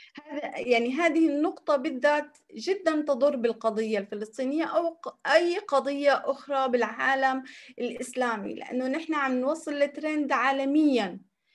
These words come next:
فعندما ننشر خبر غير موثوق فهو يضر بالقضية، لا ي-، لا يفيد قضيتنا. فهي أهم نقطة.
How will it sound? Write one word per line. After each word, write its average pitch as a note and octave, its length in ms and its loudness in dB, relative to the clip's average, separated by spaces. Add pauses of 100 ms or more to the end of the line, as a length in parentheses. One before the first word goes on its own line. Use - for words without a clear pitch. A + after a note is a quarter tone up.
(260)
فعندما D#4+ 420 4
ننشر E4 400 2
خبر C#4+ 380 2
غير B3+ 400 0
موثوق D#4 640 -2
فهو C#4+ 240 2
يضر C#4+ 300 0
بالقضية، B3 600 -2
لا B3 220 0
ي-، D#4+ 160 0 (100)
لا B3 140 2
يفيد C4 680 -2
قضيتنا. G3 640 -6 (560)
فهي C#4+ 420 -2 (140)
أهم E4 460 2
نقطة. A#3 360 -4